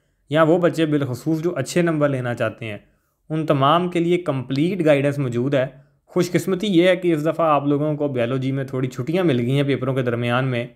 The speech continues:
जिसके बायस आप इसकी अच्छी तैयारी कर सकते हैं। तो मैं आप लोगों को कंप्लीट जो पासिंग फार्मूला है वो भी बताऊंगा, और आप लोगों के लिए जो बेस्ट चीज़ें हैं वो सारी आप लोगों के सामने रखेंगे।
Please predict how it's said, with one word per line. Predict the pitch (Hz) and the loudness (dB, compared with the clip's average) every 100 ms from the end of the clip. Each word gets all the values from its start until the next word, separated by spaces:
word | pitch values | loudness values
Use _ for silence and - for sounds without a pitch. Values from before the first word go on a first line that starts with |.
| _ _ _ 143 | _ _ _ -4
जिसके | 139 143 | -2 0
बायस | 156 135 156 147 | 4 4 4 2
आप | 143 | -2
इसकी | 147 143 151 | -2 -4 -6
अच्छी | - 156 | -4 -4
तैयारी | 139 127 139 | -2 0 0
कर | 123 | -2
सकते | - 113 - | -4 -8 -6
हैं। | 113 101 - _ _ _ _ - | -8 -8 -12 _ _ _ _ -2
तो | |
मैं | 156 | 2
आप | 160 160 | 4 4
लोगों | 185 185 | 2 -2
को | 190 185 | -2 -2
कंप्लीट | 156 139 139 156 190 | -2 -4 0 0 0
जो | 180 175 | -2 -2
पासिंग | - 131 - 185 | 2 0 0 -6
फार्मूला | 170 160 160 160 160 | 2 2 2 4 4
है | |
वो | 135 | 2
भी | 151 | 0
बताऊंगा, | 165 156 151 160 156 | 0 0 0 0 2
और | 151 147 | 4 4
आप | 127 127 | 2 0
लोगों | 135 139 | -4 -6
के | 135 | -4
लिए | 139 135 | -4 -4
जो | 127 | -4
बेस्ट | 117 143 147 | -2 -4 -4
चीज़ें | 135 135 | -6 -2
हैं | |
वो | 143 | -2
सारी | 143 131 151 | 2 2 4
आप | 127 113 | 2 0
लोगों | 120 123 | -4 -4
के | 123 | -4
सामने | 120 117 135 | -4 -4 -4
रखेंगे। | 120 - 110 | -6 -8 -10